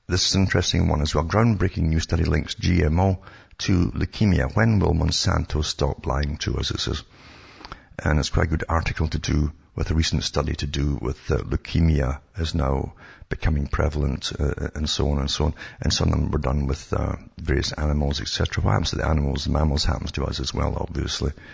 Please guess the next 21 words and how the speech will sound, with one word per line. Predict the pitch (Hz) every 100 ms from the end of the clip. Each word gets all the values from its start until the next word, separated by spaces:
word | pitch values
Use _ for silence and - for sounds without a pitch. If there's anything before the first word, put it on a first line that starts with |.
| - - - - - -
But | 85
it | -
says | - 87
here, | 85
Recently | 82 101 - -
published | - 87 87 -
in |
the | 80
Journal | 92 92 85
of | -
Hematology | 87 80 - 98 101 95 92
and | 73 78 - - - -
Thromboembolic | 92 87 82 80 - - - - - 87 85 76 80 73 80 80 80 78
Dise-, | 73 - 90 95
Diseases, | - 80 107 104 -
the | - -
study | - 117 -
underscores | - - - 90 85
the |
potential | - - - 95 95 85 82 - -
leukemogenic | - - 90 82 - 82 73 - 76 85 95 - -